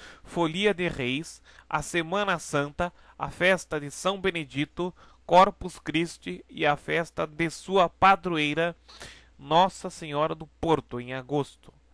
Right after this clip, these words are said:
além de seu artesanato, que é uma das formas espon-, mais espontâneas da expressão cultural andrelandense. Em várias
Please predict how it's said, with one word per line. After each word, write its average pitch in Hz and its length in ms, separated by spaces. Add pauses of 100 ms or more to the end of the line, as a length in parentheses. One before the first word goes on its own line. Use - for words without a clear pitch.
(120)
além 170 440
de 170 180
seu 196 320
artesanato, 185 960 (640)
que 160 240
é 147 260 (420)
uma 151 360
das 135 360 (140)
formas 127 480 (160)
espon-, 180 560 (160)
mais 185 580
espontâneas 147 1120 (480)
da 143 180
expressão 151 880 (440)
cultural 160 760 (240)
andrelandense. 147 1400 (680)
Em 165 160
várias 156 800